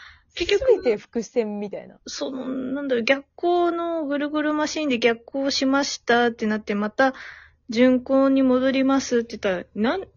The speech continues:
Speaker 1: なんか、その地点から、えっと、
Speaker 2: うん。
Speaker 1: その逆行してきた人と、その本当のその時間にいたひ-、人って、なんか何人もいるってことになりません？
Speaker 2: うん、
Speaker 1: みたいな
Speaker 2: そうそうそうそうそう。
Speaker 1: 思っちゃって、なんか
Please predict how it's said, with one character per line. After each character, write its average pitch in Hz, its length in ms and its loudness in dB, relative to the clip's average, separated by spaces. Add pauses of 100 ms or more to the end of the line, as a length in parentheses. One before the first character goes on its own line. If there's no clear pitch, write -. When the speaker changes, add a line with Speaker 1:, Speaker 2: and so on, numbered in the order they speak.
(100)
Speaker 1:
な 269 120 0
ん - 20 -2
か、 196 260 -2
そ - 180 -6
の 359 120 -4
地 - 160 -8
点 320 260 2
か 196 160 0
ら、 202 300 0 (600)
え 214 120 0
っ 202 40 -6
と、 202 140 -8
Speaker 2:
う - 20 -2
ん。 - 20 -6
Speaker 1:
そ 277 180 -4
の 311 400 -2
逆 254 200 0
行 311 180 0
し - 80 -4
て 320 120 -2
き - 100 -8
た 285 140 0
人 262 520 4
と、 220 260 -2
そ 277 160 -2
の 294 200 2
本 320 220 -2
当 330 160 -2
の 320 100 -4
そ 311 140 -4
の 302 80 -2
時 269 140 -4
間 277 220 0
に 262 100 2
い 254 60 -4
た 262 160 -2
ひ-、 - 140 -8 (300)
人 240 460 2
っ - 20 2
て、 240 200 -14
な 214 120 -4
ん 233 40 -4
か 214 100 0
何 262 220 0
人 240 240 -2
も 180 200 -8 (840)
い 208 120 -8
る 208 120 -2
っ 196 100 -6
て 202 100 -6
こ 190 100 -10
と 190 100 -10
に 185 60 -8
な 180 80 -8
り 180 100 -8
ま 185 140 -8
せ 233 120 -8
ん？ 240 40 -4
Speaker 2:
う - 20 -2
ん、 233 40 -2
Speaker 1:
み 226 80 -6
た 208 120 0
い 208 80 0
な 220 100 0
Speaker 2:
そ 208 140 -4
う 208 40 -4
そ 214 140 -6
う 202 60 -6
そ 208 180 -6
う 190 60 -6
そ 185 80 -14
う - 20 -12
そ 214 80 -8
う。 - 40 -6
Speaker 1:
思 202 60 -8
っ - 40 -12
ち - 0 -
ゃ - 0 -
っ - 20 -20
て、 185 60 -18
な 180 120 -12
ん 240 60 -14
か - 20 -18